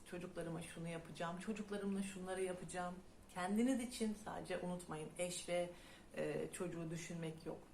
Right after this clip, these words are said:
Kendinizle ilgili planlar yapın.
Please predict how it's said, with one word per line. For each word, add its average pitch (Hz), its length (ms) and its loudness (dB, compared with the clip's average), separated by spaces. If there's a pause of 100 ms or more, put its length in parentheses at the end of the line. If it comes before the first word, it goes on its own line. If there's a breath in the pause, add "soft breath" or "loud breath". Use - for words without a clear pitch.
(160)
Kendinizle 175 560 0
ilgili 170 480 0 (560 loud breath)
planlar 165 520 4
yapın. 156 380 -2